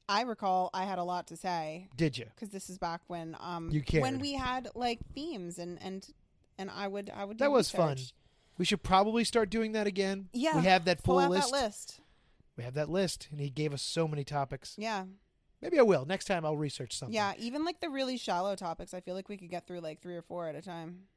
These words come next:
Speaker 2: I think you're right. I think I will research that. I will
Speaker 1: Yeah.
Speaker 2: do a proper episode
Speaker 1: Ramon's
Speaker 2: for
Speaker 1: gonna
Speaker 2: y'all.
Speaker 1: do research into doing research.
Speaker 2: <laughs> Here's, uh, one from you. Uh, he wrote to your Instagram, but we saved it here. I did not write his name down, so good luck.
Speaker 1: Oh,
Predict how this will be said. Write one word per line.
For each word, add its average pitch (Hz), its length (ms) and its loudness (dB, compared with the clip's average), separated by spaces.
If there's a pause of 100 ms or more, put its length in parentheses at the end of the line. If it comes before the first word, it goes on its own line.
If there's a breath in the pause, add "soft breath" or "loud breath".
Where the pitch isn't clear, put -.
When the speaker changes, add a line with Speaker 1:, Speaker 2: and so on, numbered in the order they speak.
(180)
Speaker 2:
I 233 60 -2
think 202 160 -4
you're 190 120 2
right. 151 280 2
I 156 60 0
think 180 200 -2
I 165 60 2
will 156 140 4
research 135 400 -4
that. 110 180 2
I 131 100 -4
will 139 120 0
Speaker 1:
Yeah. 233 140 -2
Speaker 2:
do 160 100 4
a - 20 -2
proper 226 540 6
episode 208 300 2
Speaker 1:
Ramon's 233 160 2
Speaker 2:
for 247 80 0
Speaker 1:
gonna 254 80 4
Speaker 2:
y'all. 233 160 4
Speaker 1:
do 220 40 0
research 214 460 -2
into 185 160 -4
doing 190 260 -2
research. 180 600 -6
Speaker 2:
<laughs> - 1120 4
Here's, 214 340 6
uh, 165 240 0
one 156 240 -2
from 147 180 -2
you. 180 320 6 (300 soft breath)
Uh, 147 120 2
he 160 140 8
wrote 254 160 8
to 208 100 0
your 156 240 4 (300)
Instagram, 151 440 2
but 135 80 -4
we 131 100 -4
saved 190 280 2
it 143 80 0
here. 175 340 2 (120)
I 175 100 8
did 165 260 6
not 180 160 6
write 160 180 8
his 151 140 10
name 165 200 8
down, 139 220 2
so 135 120 0
good 147 160 4
luck. 139 240 2 (140)
Speaker 1:
Oh, 226 540 2